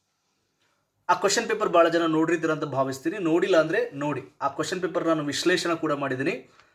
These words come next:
ಕಾಮೆಂಟಲ್ಲಿ, ಫಸ್ಟ್ ಕಾಮೆಂಟಲ್ಲಿ ಲಿಂಕ್ ಇದೆ, ಆ ಲಿಂಕ್ನ ಓಪನ್ ಮಾಡ್ಕೊಂಡು question with answer ಮತ್ತೆ ಎಕ್ಸ್‌ಪ್ಲನೇಷನ್ ಕೂಡ ತಾವು ನೋಡ್ಬೋದು. ಈ ಪ್ರಶ್ನೆ ಪತ್ರಿಕೆ ನೋಡಿದಾಗ ಮುಂದಿನ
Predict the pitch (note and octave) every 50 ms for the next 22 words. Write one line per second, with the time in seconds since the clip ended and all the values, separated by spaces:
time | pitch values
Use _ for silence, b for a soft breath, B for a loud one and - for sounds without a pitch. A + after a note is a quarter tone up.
0 | b b b b - - D#3+ F#3 G3+ G3 - D3+ C3 B2+ - - - F3+ F#3 F#3
1 | - - F#3 E3+ E3+ E3 D#3+ E3 E3 G#3 G3+ D#3 D3 D#3+ D3+ D#3 D3+ F#3 G#3 -
2 | C3+ C#3 C#3 C#3 D3+ D#3+ D#3+ D#3+ D#3+ E3 F3 D#3 C#3+ C3 D3 C#3+ D3 C#3 C#3 C3+
3 | D3+ D#3 G3 G3 - D#3 B2+ - F3 E3 F3 D#3+ D3+ D3 D3+ C#3+ C3+ C3+ C3+ -
4 | F3+ G3 F#3 D#3 D3 - F3+ D#3 - - - D3 C#3 C3 C3 - C3 C3 - E3+
5 | F#3 F#3 C#3+ B2+ C3 B2+ B2 A2+ A#2+ A#2 A2 - _ _ _ _ _ _ b b
6 | b b b b b b b b b b G#3 - - - A#4+ - - - C#4 C4+
7 | - B3 - - C4 - - G3 D#3 D3+ D3+ D#3+ D#3 C#3+ C#3+ C3+ C3 B2+ C#3 E3
8 | F3 - - - _ _ C3+ C#3+ F3+ G3 G#3 B3